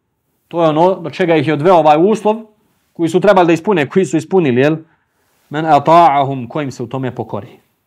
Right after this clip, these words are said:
Kojim se pokori ako nešto ohalale ili nešto oharame, počinili su, dakle, veliki kufr.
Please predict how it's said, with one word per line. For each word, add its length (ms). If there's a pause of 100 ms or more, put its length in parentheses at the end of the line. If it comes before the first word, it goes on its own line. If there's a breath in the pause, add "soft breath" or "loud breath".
(460)
Kojim 220
se 160
pokori 360
ako 160
nešto 240
ohalale 520
ili 140
nešto 400
oharame, 760 (600 soft breath)
počinili 400
su, 140
dakle, 240
veliki 320
kufr. 240